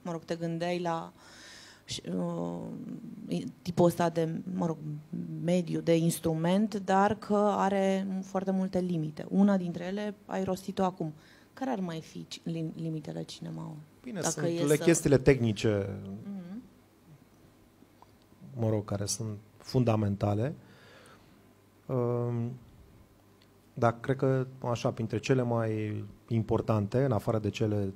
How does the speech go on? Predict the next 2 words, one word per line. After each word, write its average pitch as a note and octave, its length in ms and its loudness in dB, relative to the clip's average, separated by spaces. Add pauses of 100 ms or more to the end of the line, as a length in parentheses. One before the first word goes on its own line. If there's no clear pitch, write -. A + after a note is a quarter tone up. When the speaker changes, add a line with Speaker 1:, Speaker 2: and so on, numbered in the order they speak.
Speaker 2:
tehnice, G#2+ 640 -2 (840)
uh, B2+ 540 4